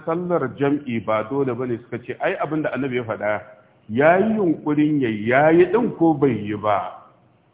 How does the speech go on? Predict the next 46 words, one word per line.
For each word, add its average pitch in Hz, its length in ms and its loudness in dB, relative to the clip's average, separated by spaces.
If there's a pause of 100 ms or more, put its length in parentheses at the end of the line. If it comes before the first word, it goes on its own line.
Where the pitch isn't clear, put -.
Sai 123 80 -2
aka 131 160 -4
ce, - 160 -10
ai 185 160 2
bai 151 120 2
bi 117 100 -6 (100)
ƙone 139 240 0
gidan 107 240 -4
kowa 104 320 -2
ba, 110 180 -4
ce 110 100 -10
to 104 140 -10
kaga 113 300 -4
kenan 110 240 -6
ashe 123 180 -8
ba 110 140 -6
dole 101 220 -8
bane. 90 260 -16 (800)
Da 113 200 2
dolen 156 600 4
ne, 104 360 -4 (320)
kana 147 200 2
ganin 143 220 0
Annabi 143 260 -2
zai 143 160 -6
ki 147 80 -8
barin 156 300 -2 (240)
ƙo-, 143 260 -4
ƙone 151 240 0
gidajen 147 420 2
nan? 180 200 0 (480)
Wallahi 113 480 -2
ba 107 80 -4
zai 104 140 -6
bari 101 180 -6
ba, 101 100 -8
da 95 120 -8 (100)
sai 113 80 -6
ya 104 140 -2
ƙona. 101 360 -8 (920)
Tun 202 240 0
da 190 80 4
ba 143 200 4
a 135 120 0
samu 156 360 4
ya 131 200 4